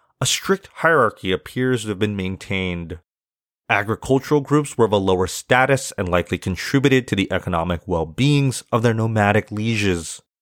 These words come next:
Herodotus offers one other tantalizing detail.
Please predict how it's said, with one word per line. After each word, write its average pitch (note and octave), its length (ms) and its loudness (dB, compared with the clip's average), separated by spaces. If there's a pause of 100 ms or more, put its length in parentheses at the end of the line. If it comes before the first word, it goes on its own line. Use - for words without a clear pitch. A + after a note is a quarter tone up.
(1120)
Herodotus E3+ 580 4
offers B2 400 2
one F#2+ 340 0
other A2 380 4
tantalizing F2 720 -4
detail. F#2+ 640 -2